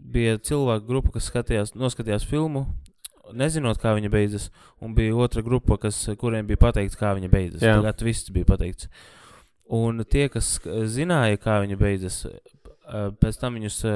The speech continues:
Speaker 1: aptaujāja, viņi, viņi tā kā, viņi vairāk izbaudīja filmu. Beigās tā bija. Tāpēc, ka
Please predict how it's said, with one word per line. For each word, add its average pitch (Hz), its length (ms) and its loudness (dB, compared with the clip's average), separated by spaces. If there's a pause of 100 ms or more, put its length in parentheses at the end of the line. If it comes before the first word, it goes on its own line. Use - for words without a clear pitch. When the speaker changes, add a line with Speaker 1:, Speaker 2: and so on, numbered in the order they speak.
(420)
Speaker 1:
aptaujāja, 95 640 0 (500)
viņi, 113 400 -6
viņi 120 160 -10
tā 110 140 2
kā, 107 100 -4
viņi 113 160 -10
vairāk 110 400 -2
izbaudīja 90 480 -6
filmu. 85 380 -8 (1040)
Beigās 98 340 -2
tā 98 200 -2
bija. 85 180 -6
Tāpēc, 110 260 -2
ka 110 140 0